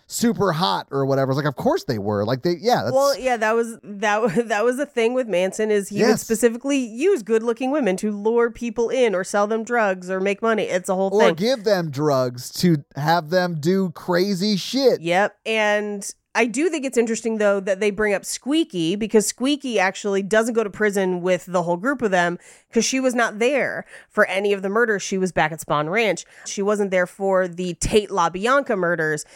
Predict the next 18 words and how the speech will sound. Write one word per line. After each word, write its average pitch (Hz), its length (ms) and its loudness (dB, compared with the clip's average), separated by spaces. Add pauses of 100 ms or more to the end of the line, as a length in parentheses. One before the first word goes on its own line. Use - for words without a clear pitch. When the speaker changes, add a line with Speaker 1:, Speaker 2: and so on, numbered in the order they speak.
(180)
Speaker 2:
She 220 300 -4
is 320 240 2
present 214 580 0
for 202 580 0
a 190 60 -6
few 175 300 -6
other 240 260 2
murders 196 420 0
in 170 280 -2
Stockton 190 680 0
and 160 160 -4
Sonoma 170 340 0
County, 185 560 0 (400)
uh, 170 360 0
with 190 160 -6
the 185 180 -4
Aryan 185 380 0
Brotherhood. 175 720 0